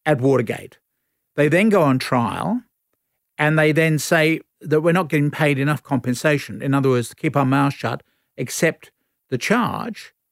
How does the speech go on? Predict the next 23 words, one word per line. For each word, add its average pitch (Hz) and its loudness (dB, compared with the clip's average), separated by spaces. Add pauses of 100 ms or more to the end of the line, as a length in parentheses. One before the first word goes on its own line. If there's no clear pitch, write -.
(160)
and 143 2
then 151 2
go 135 2
to 127 0
prison. 117 -4 (220)
And 139 2
so 143 2
they 180 2
then 147 2
started 135 0
saying, 135 2
"We 135 2
want 135 2
to 123 0
have 123 0
more 123 2
money, 185 2
or 170 4
we 127 4
want 127 2
the - -4
president 131 0
to 123 0